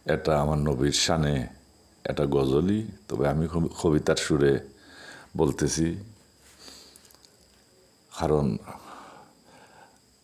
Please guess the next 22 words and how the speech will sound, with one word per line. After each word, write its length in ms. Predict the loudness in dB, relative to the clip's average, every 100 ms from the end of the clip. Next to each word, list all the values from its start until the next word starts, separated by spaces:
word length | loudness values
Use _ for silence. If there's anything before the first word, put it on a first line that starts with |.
| -4
আমার 280 | 0 2 0 -4 -14 -16 -20 -10
গলার 340 | 0 2 4 2
সুর 320 | 0 0 0 0
ঠিক 160 | -4 -2 0
নাই, 340 | 2 0 -2 -8 -20 -20 _ -8
এর 140 | -2 0
জন্য। 340 | 0 -4 -4 -8 -14 -20 -20 -18 -14 -14 -14 -20 -14
তবে 160 | -4 -2
কেউ 180 | 2 4
গাইতে 340 | 4 4 2
চাইলে 260 | 4 6 6
গাইতে 300 | 6 4 0
পারবেন, 440 | 2 2 0 -2 -10 -16 -12
অসুবিধা 480 | -8 -2 0 0 -2
নাই। 180 | -4 -6 -10 -20 _ _ _ _ _ _ _ _ _ _ _ _ _ -6
আমার 320 | 0 2 2 0 -2
ক-, 180 | -4 -4 -16 -20 -20 _ _ _ _ _
কবিতার 380 | -2 0 2 2
নাম 320 | 2 2 2
দিছি 400 | 0 0 0 -2 -4 -14 _ _ _ _ _ _ _ _ _ 2
গুফতে 360 | 2 2 4 4
মারেফত। 800 | 6 4 4 0 -2 -8 -8